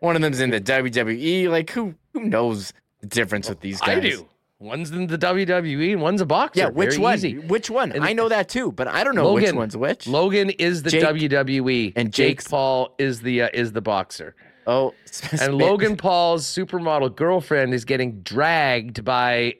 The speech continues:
Speaker 2: every single day by this Dylan Dennis guy on X, um, <laughs> because, uh, um, because they're fighting going up, and it's very distasteful. And, uh, anyways, we, uh, I do know who they are. I try not to
Speaker 1: Mm.
Speaker 2: spend too much time paying attention to
Speaker 1: Here.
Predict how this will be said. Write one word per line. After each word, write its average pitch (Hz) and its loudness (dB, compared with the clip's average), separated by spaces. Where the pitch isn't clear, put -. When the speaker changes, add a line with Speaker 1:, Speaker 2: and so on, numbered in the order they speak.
Speaker 2:
every 151 0
single 139 -2
day 120 0
by 131 0
this 131 -2
Dylan 139 -2
Dennis 135 0
guy 101 2
on 135 2
X, 139 -2
um, 139 0
<laughs> - -4
because, 165 -2
uh, 156 -2
um, 143 -4
because 139 -6
they're 135 -2
fighting 131 0
going 110 -2
up, 95 -6
and 107 -8
it's 104 -14
very 135 0
distasteful. 110 -6
And, 90 -8
uh, 92 -4
anyways, 95 -6
we, 101 -6
uh, 95 -4
I 151 -2
do 180 -2
know 170 0
who 151 -2
they 131 0
are. 120 2
I 110 -2
try 117 -4
not 104 -6
to 113 -8
Speaker 1:
Mm. 104 -8
Speaker 2:
spend 95 -8
too - -12
much 95 -10
time 92 -8
paying 90 -8
attention 73 -10
to 110 -8
Speaker 1:
Here. 107 -6